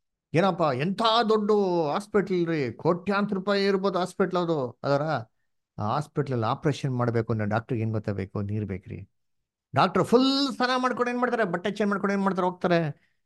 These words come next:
ಅದಿರೋಂಥ ಎಲ್ಲ equipments-ಗಳನ್ನ ಏನ್ ಮಾಡ್ತಾರೆ? ಸ್ಟೆರಿಲೈಸ್ ಮಾಡ್ತಾರೆ. ಹೆಂಗ್ ಸ್ಟೆರಿಲೈಸ್ ಮಾಡ್ತಾರೆ? ಡೆಟಾಲ್ ಹಾಕ್ಬಿಟ್ಟು ಮಾಡ್ತಾರಾ? ಇಲ್ಲ ರೀ. ವಾಟರ್ ಅಲ್ಲಿ, ಬಾಯ್ಲಿಂಗ್ ವಾಟರ್ ಅಲ್ಲಿ ಸ್ಟೆರಿಲೈಸ್ ಮಾಡಿ ಏನ್ ಮಾಡೋದು? ಇಕ್ಕೋದು, ಬಿಸಿ ಬಿಸಿ ಡೆಟಾಲ್ ಅಲ್ಲಿ ತಂದ್ಬಿಟ್ಟು ಆಸಿಡ್ ಅಲ್ಲಿ ಹಾಕ್ಬಿಟ್ಟು ಮಾಡಪ್ಪ, ಇವು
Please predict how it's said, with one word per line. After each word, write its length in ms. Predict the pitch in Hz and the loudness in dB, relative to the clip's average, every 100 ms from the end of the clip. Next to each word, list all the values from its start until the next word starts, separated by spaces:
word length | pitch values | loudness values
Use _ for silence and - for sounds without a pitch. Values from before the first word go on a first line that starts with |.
| _ - | _ 4
ಅದಿರೋಂಥ 340 | 151 202 233 | 6 6 6
ಎಲ್ಲ 320 | 214 240 294 311 | 4 4 6 6
equipments-ಗಳನ್ನ 580 | 262 302 285 269 - 247 | 6 2 0 -2 -2 -2
ಏನ್ 100 | 269 | 0
ಮಾಡ್ತಾರೆ? 240 | 262 226 | 0 0
ಸ್ಟೆರಿಲೈಸ್ 420 | 214 214 269 277 226 | 2 4 6 6 4
ಮಾಡ್ತಾರೆ. 300 | 220 180 180 | 2 2 0
ಹೆಂಗ್ 140 | 247 | 0
ಸ್ಟೆರಿಲೈಸ್ 320 | - 196 160 | 0 0 2
ಮಾಡ್ತಾರೆ? 240 | 147 120 113 | 0 0 0
ಡೆಟಾಲ್ 200 | 117 170 | 0 0
ಹಾಕ್ಬಿಟ್ಟು 260 | 160 131 | 0 0
ಮಾಡ್ತಾರಾ? 580 | 151 175 113 95 107 - _ _ _ _ _ _ _ 104 | 0 0 0 0 -4 -16 _ _ _ _ _ _ _ -6
ಇಲ್ಲ 180 | 101 | -4
ರೀ. 300 | 101 95 101 _ _ _ _ _ 101 | -4 -6 -10 _ _ _ _ _ -6
ವಾಟರ್ 440 | 104 127 123 117 | -2 -2 -2 -2
ಅಲ್ಲಿ, 420 | 117 110 104 92 | 0 0 0 -2
ಬಾಯ್ಲಿಂಗ್ 600 | 95 110 131 139 139 135 | -6 -2 0 0 0 0
ವಾಟರ್ 320 | 117 123 123 | 0 0 0
ಅಲ್ಲಿ 220 | 120 117 113 | -2 -2 -4
ಸ್ಟೆರಿಲೈಸ್ 680 | - 127 123 147 143 135 135 | 0 0 4 4 6 4 0
ಮಾಡಿ 320 | 127 120 127 | -2 0 0
ಏನ್ 100 | 139 | -2
ಮಾಡೋದು? 200 | 139 127 | 0 0
ಇಕ್ಕೋದು, 640 | 120 135 127 117 104 101 | 2 2 2 2 0 0
ಬಿಸಿ 240 | 120 139 | 2 4
ಬಿಸಿ 280 | 147 139 147 | 4 4 2
ಡೆಟಾಲ್ 420 | 131 127 143 147 | 2 2 2 0
ಅಲ್ಲಿ 400 | 143 139 143 151 | 0 -2 -2 -2
ತಂದ್ಬಿಟ್ಟು 400 | 147 143 147 147 | -2 -2 -2 0
ಆಸಿಡ್ 260 | 135 156 156 | -2 0 2
ಅಲ್ಲಿ 120 | 147 | 2
ಹಾಕ್ಬಿಟ್ಟು 240 | 147 170 147 | 2 -2 -2
ಮಾಡಪ್ಪ, 240 | 156 156 135 | -4 -2 -2
ಇವು 320 | 170 185 185 | 2 2 0